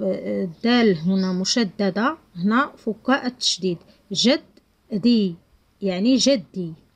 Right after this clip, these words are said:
هنا عندنا حفيدة، إذا نجزئها إلى واحد، اثنان، ثلاثة، أربعة، إلى أربعة مقاطع. عندنا الحرف الأول حاء، حاء،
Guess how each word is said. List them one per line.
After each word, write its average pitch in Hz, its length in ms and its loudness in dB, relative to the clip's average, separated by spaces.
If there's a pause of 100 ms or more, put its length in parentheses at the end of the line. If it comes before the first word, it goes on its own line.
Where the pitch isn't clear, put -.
(1300)
هنا 233 320 4
عندنا 285 600 2
حفيدة، 254 960 0 (360)
إذا 226 280 0 (260)
نجزئها 240 960 0
إلى 240 480 2 (400)
واحد، 262 520 0
اثنان، 254 380 -2
ثلاثة، 254 540 -2
أربعة، 196 340 0
إلى 226 440 2
أربعة 254 420 0
مقاطع. 233 520 0
عندنا 214 380 0
الحرف 254 300 -2
الأول 202 420 0
حاء، 220 640 2 (220)
حاء، 233 500 0